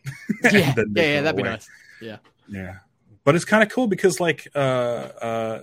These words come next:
Speaker 1: the few people that are on there are really engaging. Um,
Speaker 2: Mm-hmm.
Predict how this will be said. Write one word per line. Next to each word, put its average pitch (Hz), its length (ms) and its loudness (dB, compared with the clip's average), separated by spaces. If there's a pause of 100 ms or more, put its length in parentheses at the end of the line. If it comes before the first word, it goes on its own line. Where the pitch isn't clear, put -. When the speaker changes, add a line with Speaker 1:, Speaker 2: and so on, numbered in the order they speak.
(140)
Speaker 1:
the 170 80 -4
few - 180 -10
people 165 300 -4
that 151 160 0
are 180 240 0
on 107 100 -2
there 101 300 -6 (320)
are 110 220 -2
really 117 320 0
engaging. 104 720 -4
Um, 98 220 -12
Speaker 2:
Mm-hmm. 170 180 -8